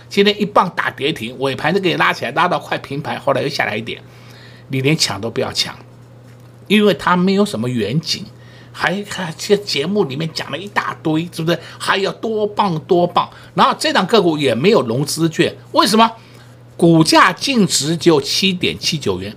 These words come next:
不能放空。你干嘛去玩这些个股，对不对？所以我这个地方有时候我很想不透，为什么有这么多的阿呆会上当受骗？然后还有人讲，哎呀，投信在买，那种投信都是烂投信啊。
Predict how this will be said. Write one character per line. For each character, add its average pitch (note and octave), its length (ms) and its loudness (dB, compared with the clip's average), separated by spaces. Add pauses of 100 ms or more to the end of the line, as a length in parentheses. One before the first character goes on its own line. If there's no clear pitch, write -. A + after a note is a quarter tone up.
(140)
不 B3+ 120 4
能 F3 120 0
放 F3 240 0
空。 E3+ 220 -6 (640)
你 G#3+ 140 6
干 C#4 280 2
嘛 F#3+ 200 2
去 - 180 -2
玩 D3+ 240 2
这 E3 100 2
些 E3 120 2
个 E3 240 2
股， - 120 -8 (680)
对 - 80 -2
不 E3+ 80 2
对？ F#3 180 6 (140)
所 - 160 -2
以 F4 40 6
我 B3 140 2
这 F3 140 -2
个 B3+ 80 -8
地 A#3+ 80 -6
方 A#3+ 220 -2
有 C3 120 -2
时 - 120 -2
候 G3 60 4
我 E3+ 120 -2
很 A3 220 2
想 - 280 -2
不 D3+ 120 -8
透， C#3+ 320 -2
为 F#4+ 100 6
什 - 180 -2
么 F3 160 -2
有 A#2+ 120 -6
这 - 260 -6
么 A#3+ 100 -4
多 C#3+ 220 -2
的 C3 160 -2
阿 C3+ 140 2
呆 B2 200 -6
会 B2+ 160 -8
上 A2 300 -4
当 G#2+ 160 -6
受 - 140 -6
骗？ - 280 -10 (500)
然 - 120 2
后 E3+ 80 0
还 - 140 -4
有 C#3+ 100 0
人 C#3+ 100 -2
讲， - 160 -6 (200)
哎 C#5 160 -4
呀， C4+ 200 4
投 F4 300 2
信 D#4 240 0
在 F3 220 0
买， G#2 200 -12 (280)
那 D4+ 160 6
种 G3 120 2
投 F3 200 2
信 E3+ 180 2
都 F3+ 100 4
是 D#3 120 0
烂 E3+ 240 2
投 G2 180 -10
信 G#2 240 -6
啊。 - 100 -14